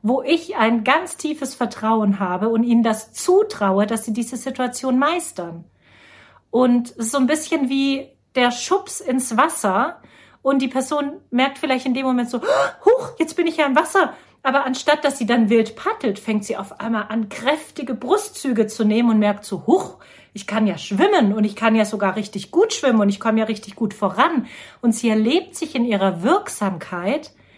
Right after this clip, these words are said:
weil sie aber genau diesen vertrauensvollen und sicheren Raum bekommen hat, in den sie so ein bisschen vielleicht reingeschubst wurde und jetzt eigene Erfahrung machen kann, wie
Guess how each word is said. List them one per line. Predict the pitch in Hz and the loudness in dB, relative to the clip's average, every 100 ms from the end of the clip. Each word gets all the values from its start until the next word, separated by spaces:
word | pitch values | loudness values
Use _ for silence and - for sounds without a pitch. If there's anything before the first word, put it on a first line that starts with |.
| _ - _ - | _ -20 _ -2
weil | 196 262 349 | 2 4 2
sie | - 269 | 0 -2
aber | 240 233 | -2 0
genau | 226 220 269 320 | 2 2 2 0
diesen | 320 262 - 247 240 | -4 -8 -2 0 0
vertrauensvollen | 233 208 - 208 277 330 330 - - 247 262 | -2 -8 0 2 2 0 -6 -8 -2 0 2
und | 233 202 | 2 0
sicheren | - 320 320 254 233 | -2 -2 -2 0 0
Raum | 208 208 294 330 | 2 4 4 2
bekommen | 285 - 190 180 175 170 | -4 -6 -6 -6 -6 -4
hat, | 233 285 - - - - - _ _ | -4 -6 -14 -20 -20 -20 -20 _ _
in | 262 226 | 0 2
den | 254 | 4
sie | 247 240 | 0 0
so | 254 | 0
ein | |
bisschen | 240 285 - 269 | 2 0 -2 -2
vielleicht | 240 240 240 208 | 2 0 0 2
reingeschubst | 226 330 330 - 233 202 - - | 4 4 2 0 -2 -2 -6 -4
wurde | 196 196 202 247 320 - - - - _ _ | 0 2 2 0 -2 -8 -20 -20 -20 _ _
und | 247 262 247 - | 0 2 0 -6
jetzt | 208 240 302 - - - _ _ | 0 2 2 -4 -12 -16 _ _
eigene | 233 277 320 302 285 - | 0 2 2 0 -2 -2
Erfahrung | 233 - 285 330 320 220 202 | -4 -2 0 2 2 4 4
machen | 190 190 190 | 4 0 -6
kann, | - 180 175 165 - - - _ | -4 -6 -6 -10 -16 -20 -20 _
wie | 190 196 269 294 302 311 | -2 2 2 2 0 0